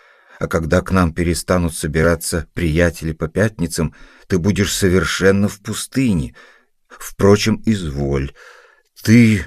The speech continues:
желаешь этого, будет исполнено. Что ж ты станешь делать?» «Ты передай мне свои счёты, книги, дела.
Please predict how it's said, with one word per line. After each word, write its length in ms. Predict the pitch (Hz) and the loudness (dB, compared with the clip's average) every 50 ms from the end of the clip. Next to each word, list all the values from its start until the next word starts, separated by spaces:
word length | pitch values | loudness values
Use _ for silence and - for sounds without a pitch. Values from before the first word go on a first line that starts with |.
| - - | -8 -12
желаешь 720 | 76 69 76 78 71 65 65 76 98 120 135 139 - - | -8 -4 -2 -2 -2 -2 -2 -2 0 0 -2 -4 -4 -4
этого, 420 | 139 135 135 147 139 135 143 131 - | -4 -4 -4 -4 -4 -4 -4 -6 -6
будет 360 | - 73 98 117 117 139 - 80 | -2 0 0 2 2 0 -4 -4
исполнено. 720 | 76 - - _ 76 76 73 71 71 71 71 71 67 - - _ _ _ _ _ _ _ _ _ _ _ _ _ - - - | -6 -6 -6 _ -2 -2 0 0 -2 -2 -2 -2 -4 -6 -12 _ _ _ _ _ _ _ _ _ _ _ _ _ -20 -18 -12
Что 240 | - - - - 107 | -10 -4 0 2 2
ж 80 | - - | 2 2
ты 260 | - 98 95 92 - _ | 0 -2 -2 -2 -6 _
станешь 500 | - - - 82 80 80 76 78 73 65 | -16 -4 0 2 2 2 2 0 -2 -4
делать?» 480 | 62 - 85 90 87 98 104 101 - _ _ _ _ _ _ _ _ _ _ _ _ _ _ _ _ _ _ _ _ _ _ _ _ _ _ _ | -4 -2 -2 -2 -2 -4 -6 -10 -14 _ _ _ _ _ _ _ _ _ _ _ _ _ _ _ _ _ _ _ _ _ _ _ _ _ _ _
«Ты 100 | - 160 | -2 -2
передай 540 | 156 - 113 101 95 95 80 87 101 101 90 | 0 0 0 0 0 0 2 2 4 4 4
мне 240 | 87 85 80 80 76 | 4 4 2 2 0
свои 280 | - 78 82 82 78 | -2 -4 -4 -4 -4
счёты, 640 | 73 - - - 120 127 135 131 - 131 127 127 _ | -4 -6 -6 -4 -2 -2 -2 -4 -8 -12 -12 -12 _
книги, 500 | - - 69 71 82 98 - 113 113 - - | -12 -8 -4 -2 -2 -2 -4 -6 -10 -14 -12
дела. 540 | - 71 73 62 65 67 71 87 107 110 | -8 -6 -6 -6 -4 -6 -6 -6 -6 -8